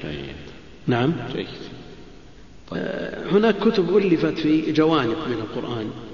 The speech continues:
Speaker 2: مثلًا أحكام القرآن.
Speaker 1: نعم.
Speaker 2: أحكام القرآن أولاه أهل العلم عناية، من ذلك أحكام القرآن للشافعي، جمع من كلام الشافعي. أحكام القرآن لابن العربي، كتاب لطيف ونفيس، طبع في أربعة أجزاء.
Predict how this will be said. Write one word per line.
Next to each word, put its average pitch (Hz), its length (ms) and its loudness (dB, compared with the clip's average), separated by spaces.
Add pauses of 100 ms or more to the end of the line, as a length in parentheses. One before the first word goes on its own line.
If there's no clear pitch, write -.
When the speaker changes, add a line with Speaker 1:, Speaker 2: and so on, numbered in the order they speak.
(580)
Speaker 2:
مثلًا 175 240 0
أحكام 185 320 4
القرآن. - 340 -4 (220)
Speaker 1:
نعم. 78 240 -8 (340)
Speaker 2:
أحكام 185 300 4
القرآن 160 360 2
أولاه 139 480 2
أهل 120 160 -2
العلم 110 340 -2
عناية، 117 480 0 (840)
من 110 100 2
ذلك 123 280 2
أحكام 127 340 0
القرآن 113 320 -4
للشافعي، 110 600 -4 (460)
جمع 151 180 4
من 120 120 2
كلام 107 280 -2
الشافعي. 104 560 -6 (720)
أحكام 139 300 2
القرآن 123 400 0
لابن 110 180 -2
العربي، 107 480 -4 (580)
كتاب 110 340 -4
لطيف 113 460 -4
ونفيس، 117 520 -6 (400)
طبع 107 100 -2
في 120 240 -4
أربعة 110 340 -8
أجزاء. 117 440 -6